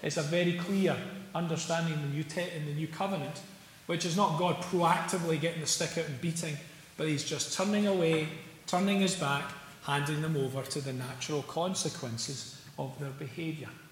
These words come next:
And that's what God means by his wrath and by his vengeance. And it's basically saying, "Just let things go." Now, there is a balance, of course. Are we suggesting that we should never fight for justice? Of course not.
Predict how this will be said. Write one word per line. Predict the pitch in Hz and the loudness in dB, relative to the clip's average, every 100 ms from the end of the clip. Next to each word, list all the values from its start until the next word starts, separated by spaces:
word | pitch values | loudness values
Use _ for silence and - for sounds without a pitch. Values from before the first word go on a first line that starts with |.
| - - - - - - - | -20 -20 -20 -20 -20 -18 -4
And | 202 | -2
that's | 240 220 | -2 -2
what | 170 | 0
God | 165 147 | 0 0
means | 139 131 | -4 -6
by | - 113 110 - - - | -8 -10 -10 -16 -20 -6
his | 143 117 | -4 -2
wrath | 120 113 110 - - - - | -2 -2 -4 -12 -18 -18 -8
and | 131 | -6
by | 120 120 117 117 - - - | -2 -2 -2 -4 -12 -18 -10
his | 131 120 | -6 -2
vengeance. | 139 131 120 135 - - - - - 185 | -2 -2 -6 -10 -12 -14 -18 -20 -12 -6
And | |
it's | 185 | -4
basically | 185 196 196 196 | 2 2 2 -2
saying, | 214 226 139 | -2 -4 -4
"Just | 139 139 - | -4 -4 -4
let | 143 143 - - - - | -2 -2 -4 -10 -14 -14
things | - 147 139 | -6 -4 -4
go." | 135 190 170 - - - - - - - - | 0 -2 -2 -8 -16 -18 -20 -20 -20 -18 0
Now, | 202 | 4
there | 180 214 | 6 6
is | |
a | 165 | 4
balance, | 175 220 285 226 | 6 8 8 4
of | 175 - | 2 2
course. | 165 202 - - | 2 2 0 2
Are | 180 | 2
we | 185 | 4
suggesting | - 151 190 208 233 208 | 2 4 4 4 4 0
that | 165 | 0
we | |
should | 160 165 | -2 0
never | 185 180 160 - - - | 2 4 4 2 -4 0
fight | - 214 | 4 6
for | 214 | 4
justice? | 160 240 247 277 247 - - | 8 8 8 6 4 2 -4
Of | - | 0
course | 226 - | 0 0
not. | 160 | -4